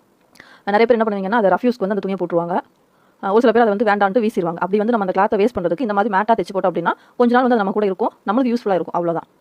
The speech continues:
இப்போ ஒரு சைடோட நீளம் எவ்வளோன்னு பார்த்துக்கலாம். அதுக்கேத்த மாதிரி ரெண்டு பீஸ் எடுத்துக்கோங்க, மேல ஒண்ணு, கீழே ஒண்ணு. இதுக்கப்புறம் அந்த பக்கம் நீளத்தையும் அளவு பண்ணணும், அதுக்கு அடுத்த ஸ்டெப். இப்போ வந்து எந்த பக்கமுமே அடிச்சிருக்காது. ஆ, இந்த மாதிரி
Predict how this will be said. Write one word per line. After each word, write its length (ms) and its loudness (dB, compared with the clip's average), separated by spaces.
இப்போ 320 0
ஒரு 220 4
சைடோட 340 4
நீளம் 300 0
எவ்வளோன்னு 300 0
பார்த்துக்கலாம். 300 -2
அதுக்கேத்த 320 0
மாதிரி 240 0
ரெண்டு 160 0
பீஸ் 160 0
எடுத்துக்கோங்க, 280 -6
மேல 280 0
ஒண்ணு, 80 -4
கீழே 300 -2
ஒண்ணு. 120 -10
இதுக்கப்புறம் 340 -2
அந்த 80 0
பக்கம் 180 0
நீளத்தையும் 260 2
அளவு 160 0
பண்ணணும், 100 -2
அதுக்கு 100 -2
அடுத்த 280 -4
ஸ்டெப். 160 -12
இப்போ 160 -2
வந்து 120 4
எந்த 160 2
பக்கமுமே 280 0
அடிச்சிருக்காது. 500 -2
ஆ, 140 -6
இந்த 160 -2
மாதிரி 240 0